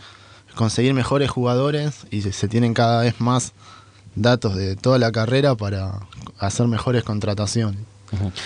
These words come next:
Speaker 2: Y las estadísticas te pueden, por ejemplo, también bajar, <coughs> eh, el nivel de lesiones. Hay, de hecho, hay, hay software desarrollados, Golden State tiene uno de ellos, donde le ha
Speaker 1: Sí.
Speaker 2: reducido casi al mínimo la cantidad de lesiones en una temporada, cuando vos en el básquet por ahí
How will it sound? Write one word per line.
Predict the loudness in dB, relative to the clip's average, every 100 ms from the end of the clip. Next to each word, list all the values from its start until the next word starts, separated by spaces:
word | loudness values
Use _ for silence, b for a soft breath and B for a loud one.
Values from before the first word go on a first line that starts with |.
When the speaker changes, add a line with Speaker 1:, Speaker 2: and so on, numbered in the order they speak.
| B
Speaker 2:
Y | 4
las | 4
estadísticas | 4 4 2 4 2
te | 4
pueden, | 2 2 0
por | -2
ejemplo, | 0 0
también | 2 2
bajar, | 2 2 2 2 0
<coughs> | -2 0
eh, | 0 2
el | 2
nivel | 4 4 4
de | 0
lesiones. | 0 0 0 0
Hay, | 2 4 4 0
de | 0
hecho, | 2 2
hay, | 2
hay | 2 0
software | 2 2 2 0
desarrollados, | -2 -2 -2 0 2 2 2 -4 B B B
Golden | 4 4
State | 2 4 4
tiene | 4 2
uno | 2 4
de | 4
ellos, | 4 -2 -6 -10 B B
donde | -4 -2 0
le | 2
ha | 2 2 2 0
Speaker 1:
Sí. |
Speaker 2:
reducido | 0 0 2 4 4
casi | 2 0
al | 2
mínimo | 2 2 2 0 -2 -2
la | -2
cantidad | -2 0 2
de | 2
lesiones | 0 -2 -2 -2
en |
una | -2
temporada, | -2 -2 2 2
cuando | 2 0 0
vos | 0
en | 0
el | 0
básquet | 0 -2
por | 0
ahí | 2 2